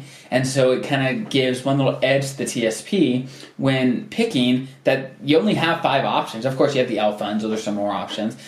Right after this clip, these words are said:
But only the five core funds, and all the, all of them have relatively very, very low fees. So that's, a, again, another great advantage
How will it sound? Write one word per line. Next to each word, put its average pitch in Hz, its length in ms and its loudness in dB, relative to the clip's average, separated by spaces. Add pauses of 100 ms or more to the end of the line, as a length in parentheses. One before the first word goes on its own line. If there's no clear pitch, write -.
(240)
But - 380 2 (220)
only 196 240 4
the 156 100 4
five 156 420 0
core 151 200 2
funds, 180 240 0
and 123 260 0
all 180 240 4
the, 165 360 2
all 196 220 4
of 151 120 -2
them 113 220 -2
have 123 360 -2
relatively 139 640 0
very, 131 460 2
very 120 320 -2
low 104 500 -2 (400)
fees. - 720 -4 (400)
So 117 520 0
that's, 139 220 0
a, - 140 0
again, 147 340 0
another 127 440 0
great 123 240 -2
advantage 101 560 -8